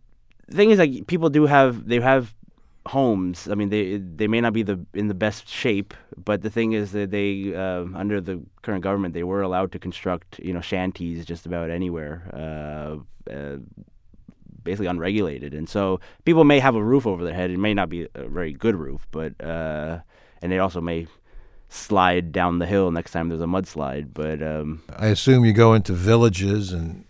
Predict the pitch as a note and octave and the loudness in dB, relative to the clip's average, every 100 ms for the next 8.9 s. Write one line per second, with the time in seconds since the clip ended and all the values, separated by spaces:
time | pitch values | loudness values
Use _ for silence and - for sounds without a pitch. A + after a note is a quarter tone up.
0 | - E2 - G2 F#2 F#2+ F#2 F2 D#2+ D#2+ | -8 -6 -2 -2 0 -2 -2 -6 -6 -4
1 | - F2+ E2 E2+ E2 E2 D#2+ D#2+ C#2+ F2 | 0 0 0 -2 -4 -4 -4 -6 -4 -4
2 | E2 D2+ - - - _ _ - D3 C#3 | -4 -6 -10 -18 -20 _ _ -8 -4 -4
3 | A#2+ G2 E2 F2 E2 D#2+ E2 D#2+ D2 D2+ | -2 -4 -2 -2 -2 -2 -2 -4 -6 -8
4 | - - - - - - - - - F2 | -12 -16 -14 -14 -14 -18 -20 -20 -6 -2
5 | F2+ - D#2 - C2+ C#2 A#1+ - - - | 0 0 -4 -4 -10 -12 -12 -12 -14 -20
6 | _ _ _ _ _ _ - - E3+ C3 | _ _ _ _ _ _ -16 2 6 6
7 | G2+ A2+ G2+ - G2+ G2+ F#2 F2 B2+ B2+ | 4 2 0 -2 -4 -4 -8 -2 0 2
8 | A2 G#2 A#2+ A#2 G#2 - F#2+ F2+ | 0 2 4 4 0 -2 -2 -2